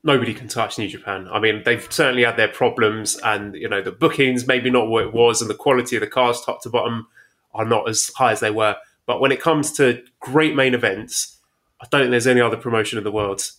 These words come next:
that can do it quite like New Japan does. And I thought with these two shows, in a lot of ways, they put their best foot forward. I, I came away from these shows having enjoyed them and being excited about the promotion and the future,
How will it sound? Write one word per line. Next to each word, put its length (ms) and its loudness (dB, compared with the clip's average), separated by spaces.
that 280 -4
can 160 -12
do 100 -2
it 180 -4
quite 240 0
like 160 -2
New 120 -10
Japan 320 -10
does. 240 -10
And 360 -2
I 80 0
thought 220 4
with 120 0
these 220 0
two 140 -4
shows, 400 0
in 240 6
a 80 4
lot 160 6
of 60 2
ways, 180 4
they 80 4
put 200 2
their 140 4
best 240 -2
foot 160 -6
forward. 380 -6
I, 140 -4
I 80 -4
came 240 0
away 140 6
from 180 -4
these 120 -4
shows 340 0
having 200 -2
enjoyed 400 4
them 400 2
and 160 -4
being 280 0
excited 480 0
about 260 -2
the 60 -14
promotion 560 -4
and 140 -6
the 60 -12
future, 500 -4